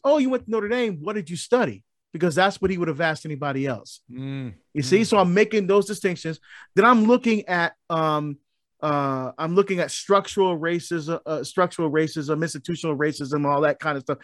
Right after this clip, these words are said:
Speaker 1: Again, separating out institutional racism from people in institutions who are racist.
Speaker 2: Mm.
Speaker 1: <laughs> You see? Gotta make that distinction.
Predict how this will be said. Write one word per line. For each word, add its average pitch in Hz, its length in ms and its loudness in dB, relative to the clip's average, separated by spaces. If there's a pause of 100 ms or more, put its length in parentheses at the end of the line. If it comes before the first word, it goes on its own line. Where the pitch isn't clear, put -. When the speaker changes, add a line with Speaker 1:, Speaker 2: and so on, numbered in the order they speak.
(120)
Speaker 1:
Again, 165 220 4
separating 202 560 4
out 175 240 2
institutional 190 640 0
racism 151 480 -2 (280)
from 175 200 4
people 175 680 6 (320)
in 233 280 8
institutions 202 1120 4 (260)
who 240 240 8
are 185 160 6
racist. 165 600 -4 (420)
Speaker 2:
Mm. 131 260 -4
Speaker 1:
<laughs> - 40 -16
You - 120 4
see? 220 360 6 (260)
Gotta 202 200 6
make 202 220 6
that 233 200 2
distinction. 220 560 -4